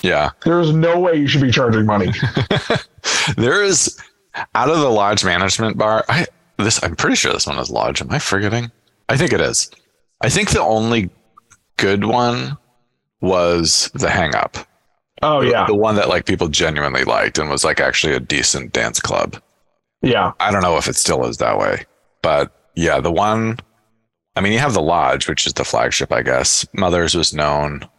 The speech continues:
Speaker 1: They tried to lean into the fact that they were in a movie in the eighties or something. I don't even remember what movie it was.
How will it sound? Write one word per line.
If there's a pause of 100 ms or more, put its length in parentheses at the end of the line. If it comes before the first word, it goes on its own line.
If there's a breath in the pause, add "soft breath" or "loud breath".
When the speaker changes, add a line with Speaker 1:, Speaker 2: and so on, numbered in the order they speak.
(140)
Speaker 1:
They
tried
to
lean
into
the
fact
that
they
were (1040)
in
a
movie
in
the
eighties
or
something.
I
don't
even
remember
what
movie
it
was.